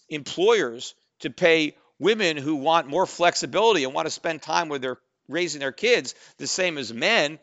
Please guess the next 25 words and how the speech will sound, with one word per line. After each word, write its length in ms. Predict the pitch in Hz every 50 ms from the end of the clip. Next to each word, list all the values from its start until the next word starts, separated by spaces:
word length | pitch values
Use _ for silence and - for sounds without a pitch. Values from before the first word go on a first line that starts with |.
| _ - _
who 160 | - 175 151 -
aren't 360 | 151 160 202 240 240 196 - 143
asking 380 | 143 143 139 - - 139 127
for 140 | 117 - 131
that 180 | 123 120 117 -
kind 220 | - 127 123 113
of 60 | 110
flexibility. 760 | - 131 120 110 - - 113 104 107 98 104 113 147 165 - _ _ _ _ _ _ _ _ _ _ -
Now, 280 | - 214 196 - 143 147 180
you 140 | 185 185
can 160 | - 165 160 127
say, 200 | - 190 175 147
"Well, 200 | 139 156 147 135
why 240 | 147 156 170 196
is 160 | 190 185 143 165
it 100 | 180 170
the 80 | 180
women 340 | 160 170 233 262 240 165 143
who 100 | 143 156
are 60 | 160 156
taking 320 | - 165 165 156 156 165
care 180 | 160 185 175 185
of 60 | 185
the 60 | 190
kids?" 400 | - - 254 269 226 214 - -